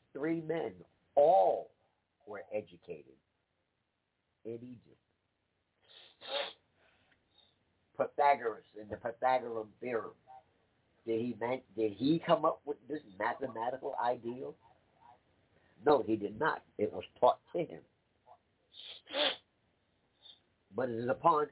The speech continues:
Alexander's conquering of Egypt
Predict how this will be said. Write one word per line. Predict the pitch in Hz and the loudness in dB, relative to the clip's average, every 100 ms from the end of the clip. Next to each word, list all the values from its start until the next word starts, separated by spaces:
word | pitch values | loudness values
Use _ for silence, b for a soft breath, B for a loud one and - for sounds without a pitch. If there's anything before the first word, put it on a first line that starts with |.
| - | 2
Alexander's | 147 156 139 127 151 180 139 98 78 _ _ - _ - | 4 6 4 2 2 2 -2 -12 -16 _ _ -20 _ 2
conquering | 233 262 - 160 139 120 - | 4 4 0 -6 -6 -10 -10
of | 113 107 - | -8 -8 -10
Egypt | 139 104 90 | -14 -12 -16